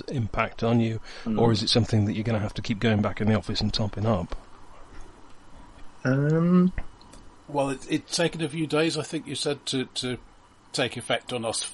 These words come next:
Speaker 3: uh, to a point where it doesn't seem to be getting more significant.
Speaker 2: Uh, yeah,
Speaker 1: Hmm.
Speaker 2: about, about a day or so.
Speaker 3: Yeah, so it,
Speaker 2: I think,
Speaker 3: it's
Speaker 2: yeah.
Speaker 3: not unreasonable to assume
Speaker 1: Okay.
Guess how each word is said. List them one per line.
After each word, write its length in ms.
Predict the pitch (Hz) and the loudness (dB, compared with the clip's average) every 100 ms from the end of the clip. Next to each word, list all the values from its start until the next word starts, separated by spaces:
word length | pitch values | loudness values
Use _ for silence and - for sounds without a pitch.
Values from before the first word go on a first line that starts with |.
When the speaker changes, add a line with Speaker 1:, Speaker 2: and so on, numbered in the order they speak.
| - | -8
Speaker 3:
uh, 220 | 117 107 - - - | -6 -6 -8 -16 -6
to 120 | - | -2
a 60 | 127 | 0
point 240 | - 110 | 0 -2
where 100 | 101 107 | -2 -4
it 60 | |
doesn't 220 | 113 110 | -4 -6
seem 140 | 110 110 | -8 -10
to 60 | |
be 100 | 113 | -10
getting 280 | 107 104 107 | -10 -8 -8
more 140 | 113 110 | -8 -8
significant. 640 | 120 127 117 113 123 120 - - - - - _ _ - | -8 -10 -12 -14 -16 -18 -20 -20 -20 -20 -20 _ _ -6
Speaker 2:
Uh, 140 | 403 | 0
yeah, 260 | 349 - - | 4 6 6
Speaker 1:
Hmm. 80 | 427 | 6
Speaker 2:
about, 260 | 453 427 | 6 6
about 240 | - 302 165 | 8 6 6
a 40 | |
day 240 | - 98 101 | 6 4 4
or 60 | |
so. 340 | - 113 107 - | 2 2 2 0
Speaker 3:
Yeah, 200 | 180 110 - | -4 -4 -4
so 320 | - 156 135 | -4 -2 -2
it, 100 | 135 | -2
Speaker 2:
I 140 | 147 | -2
think, 60 | 143 - | -4 -2
Speaker 3:
it's 160 | 165 - | -2 0
Speaker 2:
yeah. 60 | |
Speaker 3:
not 180 | 165 139 | 0 2
unreasonable 640 | 143 120 131 139 123 117 | 0 0 0 0 0 -6
to 140 | 104 113 | -6 -6
assume 480 | 104 127 110 110 110 - | -6 -6 -6 -8 -6 -6
Speaker 1:
Okay. 340 | 139 104 90 | -2 -2 0